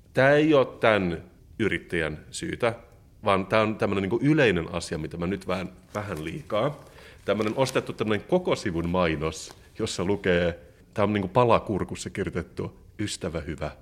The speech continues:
ehkä sinä voit auttaa." Ja sitten tässä on ne tavalliset. Mä näen näitä Facebookissa, mä näen näitä ihmisten näyteikkunoissa, että tällainen, ää, tiedätkö, osta lahjakortti,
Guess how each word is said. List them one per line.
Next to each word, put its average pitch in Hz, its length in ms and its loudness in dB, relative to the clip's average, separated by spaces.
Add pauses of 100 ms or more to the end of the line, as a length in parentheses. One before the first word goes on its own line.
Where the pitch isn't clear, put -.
(360)
ehkä - 280 -2
sinä 104 300 -8
voit 113 240 -16
auttaa." - 460 -14 (160)
Ja 110 240 8 (140)
sitten 139 340 0
tässä 131 240 2
on 113 60 2
ne 113 80 6
tavalliset. 107 640 2
Mä 113 120 4
näen 107 240 2
näitä 87 340 2
Facebookissa, 110 880 0 (240)
mä 104 80 0
näen 98 300 2
näitä 87 260 2
ihmisten 95 460 -4
näyteikkunoissa, 92 1160 0 (380)
että - 240 -6 (460)
tällainen, 98 640 2
ää, 92 360 4 (680)
tiedätkö, 113 340 2
osta 98 340 0
lahjakortti, 92 840 0